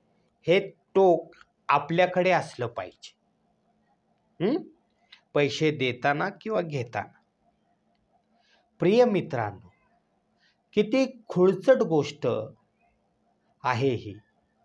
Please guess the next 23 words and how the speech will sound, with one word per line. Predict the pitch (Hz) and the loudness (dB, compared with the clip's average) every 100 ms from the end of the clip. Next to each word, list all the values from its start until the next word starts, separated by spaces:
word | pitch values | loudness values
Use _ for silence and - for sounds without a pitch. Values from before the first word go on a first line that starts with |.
| _ _ _ _ _ _ | _ _ _ _ _ _
आता | 170 175 226 | -2 4 6
हे | 208 226 | 6 4
दोन | 165 208 220 | 4 4 4
टोक | 214 214 175 | 4 4 4
आपल्याकडे | 170 180 185 190 190 | 0 2 0 2 0
केलं | 180 175 160 170 185 180 | 0 0 4 4 4 4
तरच | 185 196 196 - | 4 4 0 0
पैसे | 160 156 175 - | 2 2 -4 -2
आपल्याकडे | 143 - 147 143 151 | -2 -2 -4 -2 -2
आकर्षित | 135 117 - 151 147 - 156 | -2 -4 -6 -4 -4 -4 -8
होतात, | 127 123 139 135 - - - _ | -10 -4 -2 -2 -6 -20 -20 _
आपल्याकडे | 123 131 139 127 135 | -4 0 -2 0 -4
पैसा | 131 127 120 110 139 131 | -2 -4 -4 -4 -2 -2
येतो, | 113 113 117 139 131 | -2 -4 0 0 0
पैसा | - 120 110 - 127 | -4 -6 -6 -8 -10
टिकतो. | - 151 151 _ 104 _ _ _ _ _ _ _ _ _ | -8 -12 -12 _ -20 _ _ _ _ _ _ _ _ _
अहो, | 139 156 | 2 2
ही | 185 175 208 | 2 0 -2
नोट | 165 143 165 202 185 | -2 -2 0 0 0
आहे, | 151 151 131 113 - _ _ _ _ _ _ _ _ _ _ _ _ | -2 -4 -6 -6 -14 _ _ _ _ _ _ _ _ _ _ _ _
साधी | _ - 147 143 185 | _ 0 0 2 0
नोट | 180 175 202 202 | 0 0 0 0
आहे. | 170 123 117 | -2 -2 -8